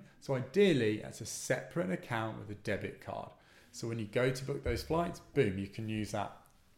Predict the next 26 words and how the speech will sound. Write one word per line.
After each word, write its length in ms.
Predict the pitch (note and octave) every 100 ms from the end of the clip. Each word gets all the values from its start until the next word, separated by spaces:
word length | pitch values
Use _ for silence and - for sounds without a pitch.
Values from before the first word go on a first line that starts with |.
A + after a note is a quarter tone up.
| -
uh, 240 | G2 F#2 - -
debit 320 | G2+ - -
card. 300 | G2 F#2+ - - - - - -
When 360 | A2+ A2+ A2+
you 160 | A2+ A2
book 220 | G#2 -
the 80 | A#2+
accommodation 540 | A#2 C#3+ D3+ F3 -
for 60 | C3+
holiday, 300 | A#2+ G#2 - -
boom, 240 | A2 C3 - -
you 100 | A2
can 180 | - G#2
do 220 | G2+ F2+
that. 240 | F2 F2 -
You 120 | G#2+
can 140 | - G#2
use 200 | G2+ G2
that 160 | G2+
debit 360 | G#2 F#2+ - -
card, 300 | - G#2 G2
all 80 | -
right? 140 | D3+ - - - - - - - - _ _ _ - - _ -
Really 180 | B2+ A#2
easy 240 | G#2+ G#2+
way 300 | G#2 G2 F#2+